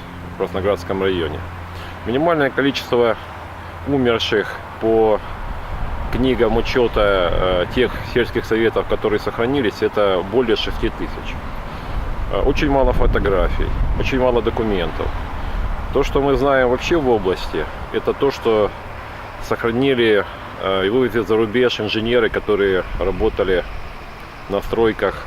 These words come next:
э, первой и второй пятилетки. Э, есть ещё люди, которые помнят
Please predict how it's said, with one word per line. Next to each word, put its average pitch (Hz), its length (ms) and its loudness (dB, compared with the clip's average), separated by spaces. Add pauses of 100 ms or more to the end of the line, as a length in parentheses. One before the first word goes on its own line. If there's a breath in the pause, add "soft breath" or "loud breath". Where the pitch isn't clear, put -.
э, 85 460 0 (260)
первой 107 240 4
и 87 40 0
второй 95 260 0
пятилетки. 82 600 -4 (1500 loud breath)
Э, 101 420 2 (1800 loud breath)
есть 131 400 0
ещё 107 460 2 (140)
люди, 110 360 0
которые 117 540 0 (180)
помнят 107 460 0